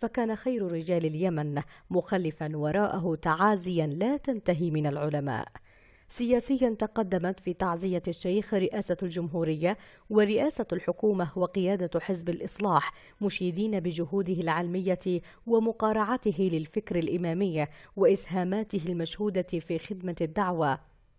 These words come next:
واصفين رحيله خسارة كبيرة للجمهورية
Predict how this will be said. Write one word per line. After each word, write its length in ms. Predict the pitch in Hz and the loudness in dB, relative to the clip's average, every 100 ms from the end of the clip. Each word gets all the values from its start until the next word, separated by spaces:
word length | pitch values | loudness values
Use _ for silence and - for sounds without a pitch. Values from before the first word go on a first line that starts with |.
| _ - | _ -2
واصفين 720 | 220 233 233 226 277 285 220 | 4 4 2 -2 0 2 2
رحيله 500 | 180 214 196 196 175 | 2 2 2 2 0
خسارة 560 | - - 208 196 185 | 0 0 2 2 0
كبيرة 520 | 175 190 170 220 202 196 | -2 -4 0 2 2 0
للجمهورية 1200 | 180 175 165 175 165 175 196 180 175 - 156 | -2 -2 -2 -4 0 0 2 2 0 2 0